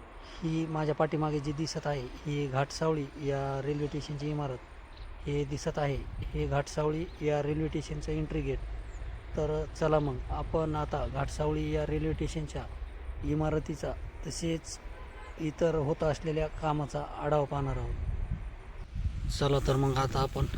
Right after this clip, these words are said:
आतमध्ये जाऊन या रेल्वे स्टेशनच्या कामाचा आढावा पाहू. ही आहे घाटसावळी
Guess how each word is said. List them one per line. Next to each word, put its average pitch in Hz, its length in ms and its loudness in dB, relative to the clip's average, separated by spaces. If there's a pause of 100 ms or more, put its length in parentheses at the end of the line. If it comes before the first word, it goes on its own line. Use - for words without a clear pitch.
(100)
आतमध्ये 139 440 8
जाऊन 135 280 8 (960)
या 127 320 8 (320)
रेल्वे 143 320 10
स्टेशनच्या 135 480 8 (680)
कामाचा 131 380 6
आढावा 131 200 8
पाहू. 127 220 4 (1900)
ही 143 180 4
आहे 135 220 8
घाटसावळी 139 580 6